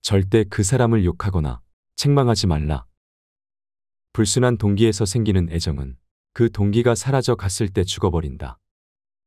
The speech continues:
만나는 모든 사람에게 무엇인가를 배울 수 있는 사람이 세상에서 가장 현명한 사람이다.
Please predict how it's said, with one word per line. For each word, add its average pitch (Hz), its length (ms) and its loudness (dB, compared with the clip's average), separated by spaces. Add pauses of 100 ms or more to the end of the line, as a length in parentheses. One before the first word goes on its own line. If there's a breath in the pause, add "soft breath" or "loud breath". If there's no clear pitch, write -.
(560)
만나는 98 500 2
모든 92 280 2
사람에게 98 580 -4 (360)
무엇인가를 117 640 4
배울 98 260 2
수 107 160 -2
있는 78 220 0
사람이 71 460 -6 (340)
세상에서 120 600 2
가장 98 360 0
현명한 123 440 2
사람이다. 73 520 -6